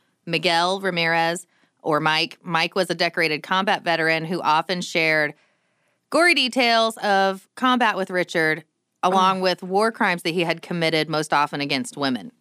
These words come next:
Speaker 2: Oh my <clears throat> gosh.
Speaker 1: So he had a bunch of, like, a box of Polaroids,
Speaker 2: Mm-hmm.
Speaker 1: and in that box was basically just, like, pictures of him forcing himself on women at gunpoint,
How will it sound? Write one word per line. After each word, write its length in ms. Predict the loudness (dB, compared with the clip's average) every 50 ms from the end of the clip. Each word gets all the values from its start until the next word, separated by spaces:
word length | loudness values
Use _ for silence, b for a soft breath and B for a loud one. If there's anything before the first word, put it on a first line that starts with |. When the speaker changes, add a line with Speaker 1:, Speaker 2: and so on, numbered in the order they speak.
| -12
Speaker 2:
Oh 60 | -10 -8
my 120 | -2 2
<clears throat> 100 | 2 2
gosh. 520 | 2 0 -4 -10 -12 -16 -20 -20 -20 -20 _ _ _ _ _ _ _ -18
Speaker 1:
So 220 | -10 -2 0 0 2
he 100 | 2 2
had 160 | 2 2 0
a 40 | 0
bunch 220 | 0 -2 -2 -2
of, 120 | -4 -6 _ _ _ -6
like, 180 | -2 -2 -2 -2
a 60 | 0
box 320 | 0 2 2 2 0 -4
of 80 | -8 -2
Polaroids, 680 | 0 0 0 2 0 0 -2 -2 -4 -6 -8 -12 -14 -16 _ _ _ _ _ _ _ _ _ _ _ _ -18
Speaker 2:
Mm-hmm. 400 | -18 -16 -14 -14 -14 -12 -6 -2
Speaker 1:
and 760 | 0 0 2 2 2 2 0 0 -2 -2 -4 -6 -10 -16 -20 -20 _ _ _ _ _ _ _ _ -4
in 240 | -2 0 0 2 2
that 180 | 2 0 0 2
box 320 | 2 2 2 0 -2 -4
was 120 | -10 -8 -4
basically 500 | -2 -2 -2 -2 -4 -12 -8 -6 -6 -4
just, 440 | -2 -2 -2 -2 -2 -4 -8 -16 _ _ _ _ _ _ _ _ _ _ _ _ _ _ _ _ _ _ _ -6
like, 280 | -4 -4 -4 -4 _ -4
pictures 460 | -4 -4 -2 2 2 2 2 2 2
of 520 | 2 4 4 4 2 2 2 0 -2 _ _ _
him 200 | -8 -6 -6 -6
forcing 380 | -2 -2 -2 -2 -2 -2 -4 -2
himself 360 | -2 -4 -2 0 0 0 2
on 140 | 0 -2 0
women 240 | -2 -4 -2 -2 -2
at 120 | -2 -2
gunpoint, 840 | 0 0 0 0 0 0 0 0 2 2 0 0 -2 -4 -6 -10 -16